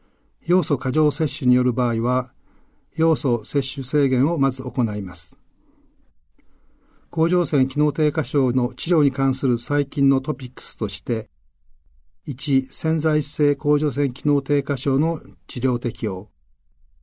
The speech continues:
二、甲状腺全摘後やバセドウ病放射性ヨウ素治療後における甲状腺ホルモン投与量があります。潜在性甲状腺機能低下症は、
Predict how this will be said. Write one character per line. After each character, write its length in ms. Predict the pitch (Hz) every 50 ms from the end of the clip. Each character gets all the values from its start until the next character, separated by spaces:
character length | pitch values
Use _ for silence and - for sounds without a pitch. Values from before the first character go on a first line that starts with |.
| - - - - - - _
二、 280 | - 139 143 143 135 -
甲 260 | - - - 156 156
状 160 | 151 160 160
腺 240 | 143 - 151 143 131
全 220 | 117 117 139 135 131
摘 260 | 139 151 113 135 127
後 140 | 139 127 120
や 200 | 120 123 127 127 - -
バ 80 | 123 101
セ 120 | - 156
ド 180 | 139 156 151 143
ウ 40 | 123
病 160 | 127 117 110
放 240 | 101 - - - 160
射 140 | - 160 139
性 380 | - - 160 156 143 143 143 - -
ヨ 160 | 135 135 143
ウ 40 | 135
素 160 | - 147 139 131
治 140 | - - 131
療 180 | 151 151 151
後 80 | 151 170
に 80 | 156
お 80 | 143 127
け 120 | 127 127
る 140 | 110 107 107 - - _
甲 220 | - - 143 143 135
状 160 | 147 147 143
腺 260 | 131 - 143 143 139
ホ 160 | 135 - 147
ル 100 | 139 131
モ 180 | 123 120 117 113
ン 80 | 113 113
投 260 | - - 143 143 147
与 120 | 147 143
量 260 | 123 113 104 101 - - - - _ - -
が 220 | - 160 156 -
あ 40 | 123
り 120 | 110 95 90
ま 100 | 82 -
す。 200 | - - - _ _ _ _ _ _ _ _ _ - - - _ _ - _ _ _ _ _ _ - - _ - - _ _ _ - - - - - _ _ -
潜 200 | - - 160 175
在 200 | 160 175 175 175
性 200 | 165 - 175 165
甲 200 | 160 - 165 165
状 140 | 165 170 160
腺 220 | - - 156 151 135
機 120 | - 156
能 140 | 151 147 143
低 180 | 143 151 147
下 140 | 139 - 151
症 260 | 123 - 139 117 110
は、 240 | 113 117 120 113 -